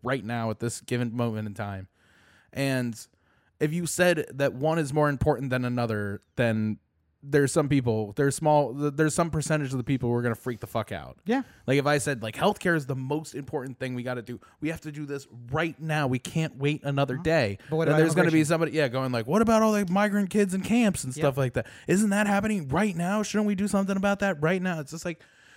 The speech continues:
Speaker 1: it's not how the system <laughs> works.
Speaker 2: Well,
Speaker 1: Like, we
Speaker 2: and so,
Speaker 1: can't,
Speaker 2: listen,
Speaker 1: we
Speaker 2: the,
Speaker 1: can't just do this.
Speaker 2: the
Speaker 1: Like,
Speaker 2: problem is that since nineteen eighty,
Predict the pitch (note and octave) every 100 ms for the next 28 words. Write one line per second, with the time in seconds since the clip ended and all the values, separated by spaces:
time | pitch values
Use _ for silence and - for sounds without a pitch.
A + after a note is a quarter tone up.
0 | _ - F#3 A3+ G#3 G3 - - - E3
1 | G#3+ - B3 F#3 G#3+ - C#4 B3 A3 F3+
2 | C4+ B3+ - - A3+ A3+ G#3 F3+ D#3+ F#3
3 | G#3+ G#3 G#3 D#3 A#3+ C4+ D#3 A#2+ A2 B2+
4 | A#2+ F3 F3+ G#3+ F3+ C3+ B2 - C3 C3
5 | B2 _ - - E3 C3 D3+ F#3+ G#3 A#3+
6 | A#3+ G3 F3+ A2 F2